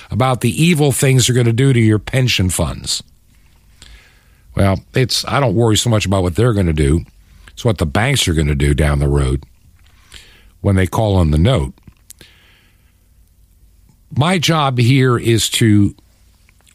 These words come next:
give you the good news of the gospel while letting you know what's going on in the world. Call it a countdown to, to our, the return of our Lord if you want. A guy wrote me the other day,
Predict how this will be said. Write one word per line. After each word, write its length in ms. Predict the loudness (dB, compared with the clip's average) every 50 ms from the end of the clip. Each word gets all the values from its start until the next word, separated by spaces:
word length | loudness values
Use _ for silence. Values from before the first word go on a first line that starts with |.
| _ _ _ _ _ _ _ -14 -4
give 240 | 0 0 2 2 2
you 80 | 2
the 100 | 2 2
good 280 | 0 2 2 2 2 2
news 320 | 2 4 4 4 2 2
of 120 | 0 0 0
the 80 | 0
gospel 520 | 0 0 2 2 0 0 -2 0 0 2 2
while 220 | 2 2 2 2
letting 260 | 0 0 0 0 2
you 100 | 2 2
know 140 | 2 2 2
what's 180 | 2 0 0 0
going 260 | 0 2 2 4 4
on 140 | 4 4 4
in 60 | 4
the 80 | 2
world. 320 | 2 2 2 0 -2 -4 -4
Call 240 | -2 -2 0 0 0
it 60 | 0
a 60 | -2
countdown 720 | -2 -4 -4 -2 -2 -2 -2 -2 -2 0 0 2 2 0
to, 340 | 0 0 2 2 2 2 2 0 -4 -16 -20 -20 -20 -20 -20 -20 -20 -20 _ _ -6
to 380 | -2 0 2 2 2 2 0 -2 -8 _ _ _ _ _ _ -20 -16 -8 -4
our, 200 | -2 -2 -2 -2
the 200 | -2 -2 0 0
return 400 | 0 0 0 0 0 0 2 2
of 100 | 2 2
our 120 | 2 2
Lord 320 | 2 2 2 2 2 0
if 80 | 0 0
you 100 | 0 0
want. 400 | 0 0 0 -2 -2 -4 -6 -10 _ -20 -20 _ -20 -20 _ _ _ _ _ _ _ _ _ _ _ -6
A 60 | -4
guy 240 | -2 0 0 0 0
wrote 280 | 2 2 0 0 0
me 300 | 0 0 0 0 0 -2 -6 -10 _ -14 -6
the 100 | -4 -2
other 140 | 0 0 0
day, 340 | 0 0 0 0 0 0 -2